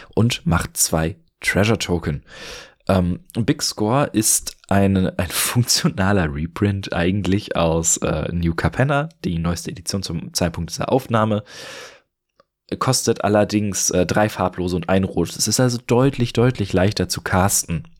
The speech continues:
Ähm, Rot hat relativ viele dieser Filter-Effekte. Äh, der berühmteste ist wohl Faithless Looting. Ähm, man bezahlt ein rotes, cast den Spruch, schmeißt zwei Karten ab und zieht zwei Karten, beziehungsweise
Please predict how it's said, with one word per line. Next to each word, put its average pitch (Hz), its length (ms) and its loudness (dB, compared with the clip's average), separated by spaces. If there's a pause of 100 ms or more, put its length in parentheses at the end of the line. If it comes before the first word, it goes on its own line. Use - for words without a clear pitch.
(720)
Ähm, 98 440 0 (1200)
Rot - 400 2
hat - 340 -8
relativ 135 500 2
viele 120 360 2
dieser 104 240 2
Filter-Effekte. - 1080 -2
Äh, 87 240 0
der 87 120 2
berühmteste 117 460 2
ist - 160 0
wohl 104 120 4
Faithless - 500 -2
Looting. 185 300 -4 (480)
Ähm, 95 360 2
man 101 240 2
bezahlt 92 400 -2
ein 95 60 -2
rotes, 143 680 0
cast - 280 -2
den 85 120 -6
Spruch, 135 320 0
schmeißt 92 300 -4
zwei 87 120 -6
Karten 85 320 -6
ab 98 160 -2
und - 160 -10
zieht 113 140 -4
zwei - 160 -4
Karten, 113 360 -2
beziehungsweise 82 460 -6